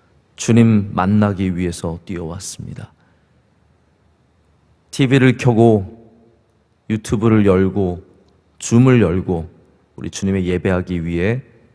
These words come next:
이렇게 주님 앞에 섰습니다. 하나님 아버지, 주님 앞에 선 이 수많은 요한과 베드로를 이 시간 주님께서 기뻐 받아 주시옵소서. 주님의 은혜를 내려 주시옵소서.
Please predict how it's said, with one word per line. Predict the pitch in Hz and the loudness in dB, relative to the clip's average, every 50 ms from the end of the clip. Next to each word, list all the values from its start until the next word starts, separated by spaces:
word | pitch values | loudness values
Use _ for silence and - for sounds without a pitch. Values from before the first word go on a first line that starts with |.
| _ - | _ -10
이렇게 | - - 95 - - 87 | -10 -10 -10 -6 -6 -6
주님 | 82 80 - - 90 85 | -4 -4 -6 -6 -6 -6
앞에 | 82 85 - 92 | -6 -6 -8 -10
섰습니다. | 90 - 110 107 - - - 90 73 - - - - - _ _ _ _ _ _ _ _ _ _ _ _ _ _ | -6 -6 -6 -6 -6 -4 -4 -4 -4 -4 -6 -10 -12 -12 _ _ _ _ _ _ _ _ _ _ _ _ _ _
하나님 | _ - 120 120 117 117 117 | _ -4 -2 -2 0 0 -2
아버지, | 113 110 107 110 95 98 110 107 98 95 90 - _ _ _ _ _ _ _ _ _ _ _ _ _ _ | -2 -2 -2 -4 -4 -4 -6 -6 -6 -6 -10 -12 _ _ _ _ _ _ _ _ _ _ _ _ _ _
주님 | - - 113 110 110 | -10 -6 -4 -2 -2
앞에 | 110 - - 107 | -4 -2 -4 -6
선 | 101 - 104 98 98 95 90 | -4 -4 -4 -4 -4 -4 -4
이 | 85 104 104 | -6 -6 -6
수많은 | - - - 156 147 139 127 123 123 120 117 101 | -6 -4 -4 -2 0 0 0 0 0 -2 -2 -2
요한과 | 98 92 90 92 101 95 92 95 92 95 90 87 92 | -2 -2 -2 -2 -2 -2 -2 -2 -2 -2 -2 -4 -4
베드로를 | 90 - 87 80 - 87 82 80 73 - 95 - - - - _ _ _ _ _ _ _ _ _ _ _ | -6 -8 -10 -8 -8 -8 -8 -8 -8 -10 -12 -12 -12 -16 -20 _ _ _ _ _ _ _ _ _ _ _
이 | - | -12
시간 | 82 - - 92 78 80 | -10 -8 -6 -6 -6 -6
주님께서 | - - 90 90 90 - 98 95 - 107 113 151 185 190 - - _ _ _ _ _ _ _ | -6 -6 -8 -6 -4 -6 -6 -4 -2 -2 0 0 -2 -4 -10 -18 _ _ _ _ _ _ _
기뻐 | - - - - _ - 92 85 | -20 -20 -20 -16 _ -4 -4 -4
받아 | - 82 78 87 87 95 98 | -2 -4 -4 -4 -4 -4 -4
주시옵소서. | - - 98 - - 90 80 - - - - - - - 92 90 - _ _ _ _ _ _ _ _ _ _ | -2 -2 -2 0 0 -2 -2 -2 -8 -10 -10 -10 -8 -10 -10 -12 -12 _ _ _ _ _ _ _ _ _ _
주님의 | _ - - 117 117 117 117 113 | _ -4 -2 0 2 2 2 2
은혜를 | 110 110 110 110 107 110 107 | 4 4 2 2 2 2 2
내려 | 104 101 101 101 101 98 | 2 2 2 2 0 0
주시옵소서. | - - 101 - - 95 85 - - - 90 - - - 80 71 | 0 -2 -2 -2 -2 -4 -4 -4 -4 -6 -6 -6 -6 -8 -10 -10